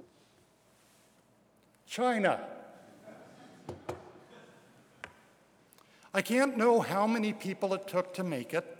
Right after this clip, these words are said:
I can't tell what their personalities were. Yes, they were weird. I can't know what they were thinking when they made it,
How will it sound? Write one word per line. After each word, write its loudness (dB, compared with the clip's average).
I 2
can't -2
tell -2
what 2
their 0
personalities -2
were. -4
Yes, -2
they -4
were -2
weird. -4
I 6
can't 4
know 10
what 6
they 2
were 0
thinking 2
when 2
they 2
made 0
it, 2